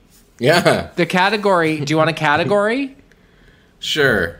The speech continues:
Speaker 1: Oh, so
Speaker 2: Okay.
Speaker 1: I, I, oh, yeah, I'll, I'll say the thing.
Speaker 2: Category.
Speaker 1: You give me a category.
Speaker 2: Categories movies.
Speaker 1: Okay.
Speaker 2: Okay. <clears throat> The game is called Snaps.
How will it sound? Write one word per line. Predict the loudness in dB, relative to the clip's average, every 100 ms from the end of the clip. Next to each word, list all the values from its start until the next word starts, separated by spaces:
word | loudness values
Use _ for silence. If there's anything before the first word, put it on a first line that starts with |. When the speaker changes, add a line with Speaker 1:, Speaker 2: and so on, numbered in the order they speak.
| -8
Speaker 1:
Oh, | -2
so | 2
Speaker 2:
Okay. | 4 4 2
Speaker 1:
I, | 0
I, | 0
oh, | 0
yeah, | 0 -2 -4
I'll, | -2 -2 -2
I'll | -2 0
say | -2 -4 -4
the | -4 -6 -6 -10 _ _ _ -12
thing. | -10 -10 -16 _ -6
Speaker 2:
Category. | -2 0 0 -2
Speaker 1:
You | -4
give | -8
me |
a | -8
category. | -8 -8 -12 -10
Speaker 2:
Categories | -4 -2 0 -2
movies. | -2 -2 -2 -2 -6 -10 -16 -20 _ _ _ _ _ _ _ _ _ _ _ _ _ _ _ -12 -12 -18 -20 _ -14
Speaker 1:
Okay. | -10 -6 -4 -4 -6
Speaker 2:
Okay. | -4 0 0 -2 -8
<clears throat> | -20 -20 -10
The | -2
game | 2 2 0
is |
called | 0 2 2 0
Snaps. | -4 0 0 -2 -8 -14 -14